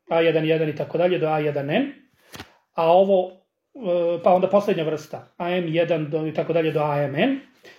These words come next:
to je matrica tipa M puta N. Ako biste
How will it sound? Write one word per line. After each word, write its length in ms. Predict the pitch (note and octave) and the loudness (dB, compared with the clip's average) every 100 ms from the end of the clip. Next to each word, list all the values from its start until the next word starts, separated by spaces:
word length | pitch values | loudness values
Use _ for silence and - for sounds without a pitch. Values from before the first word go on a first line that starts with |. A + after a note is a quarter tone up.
| _ _ | _ _
to 100 | F3 | -2
je 60 | D#3+ | 0
matrica 480 | G3 G#3+ G3+ - | 0 0 -2 -2
tipa 440 | E3+ G#3 G3 - E3 | -2 -2 -4 -2 0
M 300 | E3+ A3 A3 | 2 0 0
puta 240 | G#3+ G#3+ | -4 0
N. 400 | G3 G3 - - _ _ _ _ _ - - - - | 2 2 -2 -10 _ _ _ _ _ -20 -20 -20 -10
Ako 220 | D#3 - | -6 -2
biste 320 | E3+ F#3 - | -2 -2 0